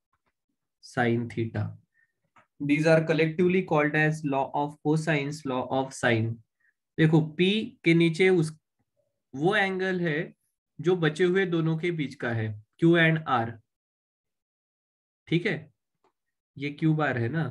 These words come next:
Q और R के बीच का एंगल। Q के नीचे वो एंगल है जो Q छोड़कर, Q छोड़कर बचे हुए दोनों हैं P और R, उनके बीच का एंगल है। R,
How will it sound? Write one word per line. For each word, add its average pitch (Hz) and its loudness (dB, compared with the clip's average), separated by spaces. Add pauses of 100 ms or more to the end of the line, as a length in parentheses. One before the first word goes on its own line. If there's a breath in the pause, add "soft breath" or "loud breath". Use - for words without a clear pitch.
(160)
Q 156 -2
और 147 -2
R 131 -4
के 139 -4
बीच 127 -6
का - -6
एंगल। 110 -6 (1300)
Q 175 4
के 214 2
नीचे 208 0
वो 202 2
एंगल 196 0
है 196 0 (420)
जो 190 0
Q 196 -2
छोड़कर, 185 2 (1160)
Q 196 -2
छोड़कर 185 2 (420)
बचे 151 0
हुए 185 4
दोनों 165 0
हैं 151 -4 (120)
P 170 0
और 156 -2
R, 143 -2
उनके 135 -6
बीच 127 -4
का 120 -4
एंगल 107 -2
है। 110 -6 (560 loud breath)
R, 202 4